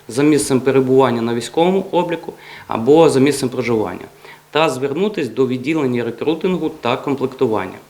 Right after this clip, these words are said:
По-друге, вам необхідно обрати для себе військову частину та посаду,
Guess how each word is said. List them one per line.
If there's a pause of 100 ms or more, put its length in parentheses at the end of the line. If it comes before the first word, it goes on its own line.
(480)
По-друге, (180)
вам
необхідно (220)
обрати
для
себе
військову
частину
та
посаду,